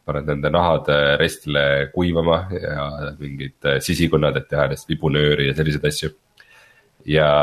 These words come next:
siis, äh, turnid ringi ja avastad seda levelit ja üritad siis, äh, ellu jääda ja siis vaikselt ka progresseeruda. Ja arvestades, et noh, survival mängus on nagu neid mehaanikaid üsna palju, millega sa pead tegelema, siis vahel ongi see, et nii, et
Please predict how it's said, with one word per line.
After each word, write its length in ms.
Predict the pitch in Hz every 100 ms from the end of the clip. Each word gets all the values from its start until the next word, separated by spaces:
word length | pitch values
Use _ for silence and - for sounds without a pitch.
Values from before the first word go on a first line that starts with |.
| 73 73 73 73
siis, 420 | - 78 76 73 80
äh, 160 | 76 76
turnid 300 | 104 101 104
ringi 280 | 143 98
ja 120 | 90 87 87
avastad 400 | 110 113 - 76
seda 240 | 80 82 80 80
levelit 420 | 104 98 76 - -
ja 180 | 73 73 73 71 73
üritad 380 | 80 76 -
siis, 340 | - 71 69 -
äh, 360 | 76 71 71 73
ellu 200 | 104 82
jääda 320 | 73 69 71
ja 140 | 69 69
siis 200 | - -
vaikselt 280 | 76 - -
ka 220 | 73 71
progresseeruda. 640 | - 73 76 - 82 71 - _ _ - - _
Ja 240 | - 73 71 69 69 69
arvestades, 340 | 87 - 71
et 80 | -
noh, 140 | - -
survival 420 | - 87 120 92
mängus 260 | 87 95 78
on 80 | 73
nagu 140 | 73
neid 140 | 73 76
mehaanikaid 460 | 80 98 78 76
üsna 180 | 78 71
palju, 220 | 104 151 80
millega 240 | 76 78
sa 60 | 76
pead 120 | 73
tegelema, 320 | 85 73 71
siis 220 | - -
vahel 240 | 87 98 90
ongi 200 | 85 76
see, 120 | 73
et 120 | 67 -
nii, 140 | 92
et 200 | 78 -